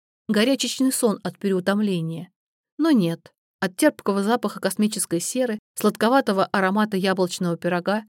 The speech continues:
пряной горчинки эльфийских трав и едкого дыма горелого дерева и краски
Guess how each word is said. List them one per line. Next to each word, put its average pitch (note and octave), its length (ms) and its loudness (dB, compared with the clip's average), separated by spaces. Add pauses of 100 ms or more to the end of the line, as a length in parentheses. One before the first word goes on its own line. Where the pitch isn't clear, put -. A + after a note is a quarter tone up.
(560)
пряной C4 340 6
горчинки G3+ 540 2
эльфийских F3+ 580 0
трав B3 340 -4 (240)
и A3 80 4
едкого G#3 460 4
дыма G3 240 2
горелого F#3 480 2
дерева F3+ 340 2
и E3 80 2
краски A#3+ 540 -6